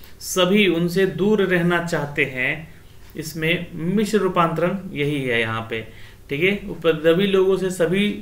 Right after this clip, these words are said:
दूर रहना चाहते हैं, तो जो उपद्रवी लोग हैं उस सभी, सभी उनसे दूर रहना चाहते हैं, ये जो है टूटेगा यहाँ पे बात,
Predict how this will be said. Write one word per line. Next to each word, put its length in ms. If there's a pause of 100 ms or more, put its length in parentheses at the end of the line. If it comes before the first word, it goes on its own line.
(220)
दूर 200
रहना 240
चाहते 340
हैं, 280 (380)
तो 180
जो 340
उपद्रवी 560
लोग 300
हैं 680 (460)
उस 420
सभी, 420
सभी 580
उनसे 300
दूर 220
रहना 180
चाहते 300
हैं, 140
ये 360 (100)
जो 140
है 220
टूटेगा 460
यहाँ 280
पे 140
बात, 340